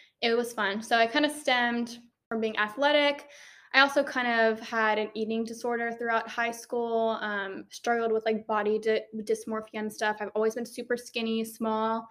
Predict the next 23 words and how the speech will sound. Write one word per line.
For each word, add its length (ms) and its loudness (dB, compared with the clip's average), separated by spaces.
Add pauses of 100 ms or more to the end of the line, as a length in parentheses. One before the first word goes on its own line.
(120)
Um, 400 6
and 100 0
of 80 -10
course 200 4
I 100 2
thought 420 4 (320)
I 100 0
wasn't. 540 4 (220)
So 120 6
I 80 8
think 300 6 (120)
that 580 8
kind 180 -2
of 80 -10
piqued 260 -6
an 160 -2 (180)
interest 640 2
in 260 -2
me 540 -2
to 220 2
try 220 4
out 200 4
di-, 200 2